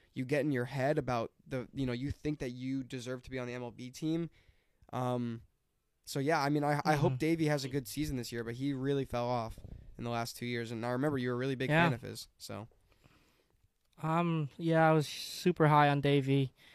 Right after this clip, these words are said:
Speaker 2: I thought he shoulda got that start in, like, in game four when Happ did the
Speaker 1: <laughs> Oh, yeah.
Speaker 2: opening thing. Whole mess.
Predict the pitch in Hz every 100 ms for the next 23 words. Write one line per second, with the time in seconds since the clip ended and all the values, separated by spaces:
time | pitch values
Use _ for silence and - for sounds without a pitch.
0 | - _ 139 - 156 147 - 147 143 135
1 | - 139 131 - 143 135 131 147 135 139
2 | 147 139 139 135 139 139 - 139 135 135
3 | 135 _ - - _ 139 135 135 127 -
4 | 147 131 - - 139 135 127 127 127 127
5 | - 127 135 131 - - - _ - 139
6 | 135 135 135 -